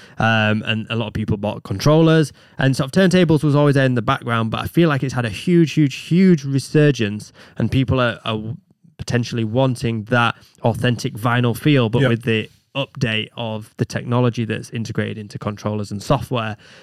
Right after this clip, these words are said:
Speaker 1: Um, so it's been a really interesting few years how this has been rolled out, um, and how technology has e-, evolved in it, especially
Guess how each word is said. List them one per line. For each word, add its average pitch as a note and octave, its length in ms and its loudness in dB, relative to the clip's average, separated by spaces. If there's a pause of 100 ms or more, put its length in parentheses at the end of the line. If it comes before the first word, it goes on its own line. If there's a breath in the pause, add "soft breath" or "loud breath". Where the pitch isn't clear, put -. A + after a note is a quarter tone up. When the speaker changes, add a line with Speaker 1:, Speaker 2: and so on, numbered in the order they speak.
Speaker 1:
Um, B2+ 280 4
so C#3 360 2 (640)
it's - 80 2
been F3+ 140 4
a F3 60 6
really E3 240 6
interesting C3 340 0
few A#2+ 140 -2
years A#2 340 2
how A2+ 400 0
this A#2 160 -4
has G#2+ 100 -12
been G#2+ 220 -2
rolled G#2+ 260 -2
out, A#2 340 0 (380 loud breath)
um, A2+ 440 2
and G#2+ 120 -4
how A2+ 140 0
technology G#2+ 460 -8
has G2 120 -8
e-, - 140 -8
evolved A2+ 540 0
in G#2+ 100 0
it, A2 180 -2
especially A2 520 -8